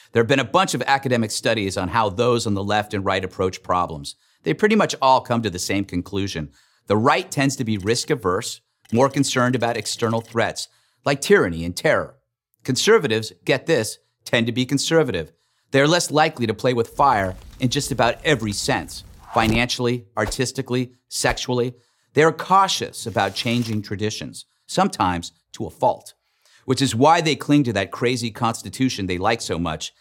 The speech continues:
and to their guns and their religion. We conservatives also focus on what we can fix and accept what we cannot, which is one of the many reasons we're not obsessed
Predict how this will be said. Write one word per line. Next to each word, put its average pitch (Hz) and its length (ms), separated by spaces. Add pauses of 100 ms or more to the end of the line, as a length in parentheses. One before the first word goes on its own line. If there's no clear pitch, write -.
(160)
and 147 120
to 214 120
their 180 160
guns 92 500 (100)
and 101 120
their 92 100
religion. 92 460 (680)
We 170 140
conservatives 170 760 (120)
also 165 280
focus 135 440
on 123 100
what 113 140
we 139 100
can 180 140
fix - 500 (180)
and 123 120
accept - 500
what 101 140
we 107 100
cannot, 151 460 (340)
which 135 180
is 113 140
one 156 160
of 156 80
the 143 60
many 175 280
reasons 117 460
we're 117 80
not 120 180
obsessed - 680